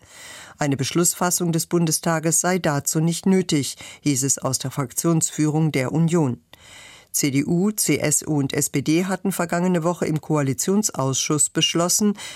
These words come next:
das Rentenpaket nicht zu ändern, dafür aber gleichzeitig einen Begleittext in den Bundestag einzubringen. Darin wird der Auftrag für die geplante Rentenkommission formuliert.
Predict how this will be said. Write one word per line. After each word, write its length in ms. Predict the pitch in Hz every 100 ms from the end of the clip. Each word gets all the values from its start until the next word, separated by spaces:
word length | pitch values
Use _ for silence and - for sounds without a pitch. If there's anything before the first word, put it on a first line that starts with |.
| -
das 240 | 196 - 196
Rentenpaket 880 | 202 - 170 185 175 190 185 -
nicht 300 | 165 143 -
zu 100 | -
ändern, 640 | - 151 160 165 196 233 - - -
dafür 480 | 160 151 - 180 175
aber 180 | 196 185
gleichzeitig 880 | 180 180 - - 175 170 175 -
einen 320 | 170 165 170 156
Begleittext 800 | 165 175 208 - 135 - -
in 100 | 143
den 160 | 135 135
Bundestag 600 | 143 143 127 - 135 -
einzubringen. 680 | 139 127 - 127 131 120 - _ - - - -
Darin 320 | - 151 165 156
wird 200 | 160 135
der 180 | 127
Auftrag 520 | 160 175 - 170 165 -
für 140 | 175
die 100 | 165
geplante 640 | 180 - 170 147 135 170
Rentenkommission 920 | 170 175 147 - 135 131 - 143 131 127
formuliert. 760 | - 139 131 123 127 - -